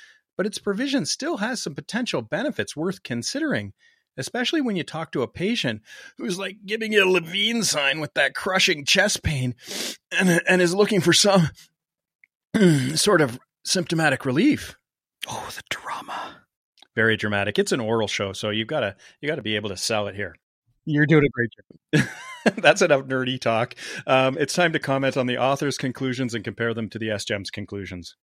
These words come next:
Speaker 2: Th-, th-, this should surprise absolutely nobody listening, but we generally agree with the author's conclusions.
Speaker 1: Rupee,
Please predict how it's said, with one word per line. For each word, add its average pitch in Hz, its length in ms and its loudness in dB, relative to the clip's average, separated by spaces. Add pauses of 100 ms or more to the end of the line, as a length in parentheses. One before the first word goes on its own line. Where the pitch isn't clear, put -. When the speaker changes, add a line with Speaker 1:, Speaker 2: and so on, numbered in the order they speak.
(380)
Speaker 2:
Th-, 139 240 4
th-, 143 220 4
this 151 140 4
should 143 180 0
surprise 131 480 4
absolutely 143 500 2
nobody 131 320 6
listening, 113 420 0
but 120 160 -2
we 143 220 4
generally 185 560 6
agree 156 500 6
with 170 180 6
the 165 100 6
author's 196 280 2
conclusions. 226 460 2 (760)
Speaker 1:
Rupee, 190 420 4